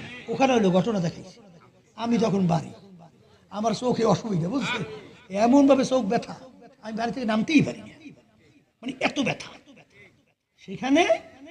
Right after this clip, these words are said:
আমার নামে কেস দিয়েছে, বিএনপি নেতার পকেটে পাঁচ হাজার টাকা চুরি, এই ইয়ে করছে ছিনতাই। এই কেস দিয়েছে বরিশাল আদালতে।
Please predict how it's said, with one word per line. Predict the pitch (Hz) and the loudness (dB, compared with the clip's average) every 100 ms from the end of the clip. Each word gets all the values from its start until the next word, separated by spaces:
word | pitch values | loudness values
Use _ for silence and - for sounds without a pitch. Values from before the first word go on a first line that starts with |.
| 392 - | -20 -20
আমার | 214 220 233 | -8 -4 -2
নামে | 233 226 | 0 -2
কেস | 247 247 | -2 -4
দিয়েছে, | 269 320 | -4 -4
বিএনপি | 233 240 233 208 | 0 4 4 4
নেতার | 208 196 185 | 0 0 -2
পকেটে | 185 240 208 | -4 -4 -4
পাঁচ | 185 190 | -4 -4
হাজার | 208 170 | -4 -6
টাকা | 170 | -6
চুরি, | 160 269 349 370 - - - - - - 196 | -2 6 6 6 -2 -20 -18 -18 -18 -18 -6
এই | 226 | 2
ইয়ে | 240 | 2
করছে | 240 240 185 | 4 0 0
ছিনতাই। | 196 262 - - - - 262 - - - - - _ _ | 6 6 6 -2 -8 -18 -20 -20 -20 -20 -20 -20 _ _
এই | 233 254 | -2 0
কেস | - 247 | 0 -2
দিয়েছে | 220 202 | -2 -2
বরিশাল | 202 233 214 196 | 0 0 -2 -4
আদালতে। | 180 165 - - | -6 -8 -14 -20